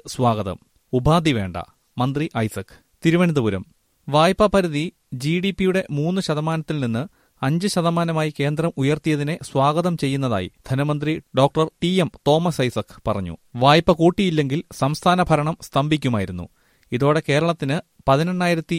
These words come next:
എൺപത്തിയേഴ് കോടി രൂപ അധിക വായ്പയെടുക്കാം. വായ്പ തുകയുടെ ഉപാധികളോട് യോജിപ്പില്ല. നിബന്ധന ഒഴിവാക്കണം. അക്കാര്യം സംസ്ഥാനങ്ങളുമായി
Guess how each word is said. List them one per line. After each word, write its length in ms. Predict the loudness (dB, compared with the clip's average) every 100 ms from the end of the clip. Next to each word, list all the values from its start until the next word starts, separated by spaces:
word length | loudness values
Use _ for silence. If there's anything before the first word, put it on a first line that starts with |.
| -2
എൺപത്തിയേഴ് 680 | -2 0 -2 0 2 2 2
കോടി 260 | 2 2
രൂപ 220 | 2 0 -2 -2
അധിക 300 | -2 0 0 -2
വായ്പയെടുക്കാം. 680 | 0 -2 0 -2 -2 -6 -10 -12 _
വായ്പ 320 | 2 4 4 2
തുകയുടെ 440 | 2 2 2 0
ഉപാധികളോട് 720 | 0 4 4 2 0 0 0 0
യോജിപ്പില്ല. 520 | 0 0 -2 -4 -6 -10 _ _
നിബന്ധന 400 | 0 2 4 2 0
ഒഴിവാക്കണം. 540 | 2 2 2 0 -4 -8 -6 -2
അക്കാര്യം 440 | 0 2 2 0 -4
സംസ്ഥാനങ്ങളുമായി 800 | -4 -4 -2 0 0 -2 -2 -4